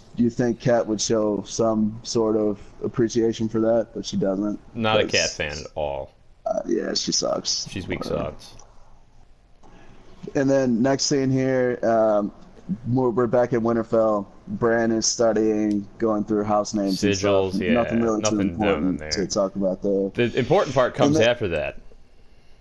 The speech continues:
Speaker 1: Yeah, The-, Theon, it's <laughs> comes to a scene where Theon's just really giving it to Rose or Roz,
Speaker 2: Whatever her
Speaker 1: uh,
Speaker 2: name
Speaker 1: whatever
Speaker 2: is,
Speaker 1: her name
Speaker 2: yeah.
Speaker 1: is. We finally see her. I mean, she's been talked about maybe at least three or four times, um,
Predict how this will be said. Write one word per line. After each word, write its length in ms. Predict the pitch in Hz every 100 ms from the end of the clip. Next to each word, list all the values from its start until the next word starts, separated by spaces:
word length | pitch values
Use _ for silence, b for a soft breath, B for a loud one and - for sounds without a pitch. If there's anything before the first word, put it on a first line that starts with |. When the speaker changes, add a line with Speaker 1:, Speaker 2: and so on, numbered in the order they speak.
| - -
Speaker 1:
Yeah, 400 | 117 139 120 110
The-, 240 | - 143 120
Theon, 640 | 117 139 135 131 123 120 127
it's 320 | 127 - -
<laughs> 60 |
comes 280 | - 156 170
to 100 | -
a 60 | 175
scene 340 | - 190 175
where 140 | 156 143
Theon's 480 | - 165 151 143 143
just 180 | 135
really 240 | 147 139 127
giving 300 | 131 135 135
it 160 | 127 117
to 120 | 120
Rose 480 | 117 120 123 123 117
or 100 | 113
Roz, 720 | 110 113 117 113 110 - - -
Speaker 2:
Whatever 260 | 135 123 117
her 60 |
Speaker 1:
uh, 40 | 120
Speaker 2:
name 160 | 123
Speaker 1:
whatever 240 | 120 123 123
Speaker 2:
is, 60 |
Speaker 1:
her 60 | 120
name 240 | 123 123
Speaker 2:
yeah. 200 | 123 127
Speaker 1:
is. 180 | 127 - B B -
We 120 | 147
finally 380 | 139 180 208 185
see 260 | - 170 190
her. 220 | 139 127
I 60 |
mean, 160 | 135 139
she's 220 | 135 170
been 160 | 165 156
talked 320 | 143 165 202
about 300 | 196 120 117
maybe 240 | 123 127 127
at 100 | 127
least 240 | 156 135
three 140 | 143 135
or 80 |
four 220 | 120 131 120
times, 680 | 123 135 127 113 - - -
um, 500 | 110 107 107 101